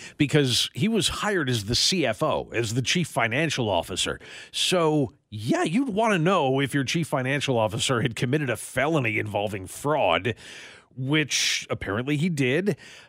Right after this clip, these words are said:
uh, but didn't tell anybody about it. And, and I can't figure out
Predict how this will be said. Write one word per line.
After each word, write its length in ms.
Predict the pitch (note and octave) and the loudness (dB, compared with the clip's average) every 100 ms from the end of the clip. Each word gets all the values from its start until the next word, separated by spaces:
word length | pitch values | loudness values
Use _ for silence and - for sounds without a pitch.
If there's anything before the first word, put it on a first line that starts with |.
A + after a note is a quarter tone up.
| _ - | _ 0
uh, 220 | E3 D#3 | 0 0
but 160 | D3+ D3+ | -2 -4
didn't 220 | G#3 G3+ | -2 -2
tell 220 | - A#3 | -2 0
anybody 420 | G3+ A#2+ G2 G2+ F#2+ | 0 0 -2 -2 -2
about 320 | F2+ F#2 F2+ | 0 0 0
it. 180 | G#2+ _ | -4 _
And, 460 | A#2 B2 B2 A#2+ A#2+ _ - | 0 2 2 0 -4 _ -2
and 160 | C3 | 0
I 80 | D#3+ | 0
can't 340 | F#3 F#3+ F3 B2+ | 0 0 -2 -4
figure 380 | F3+ D3 C#3 C3+ | -4 0 0 0
out 220 | C3 | -2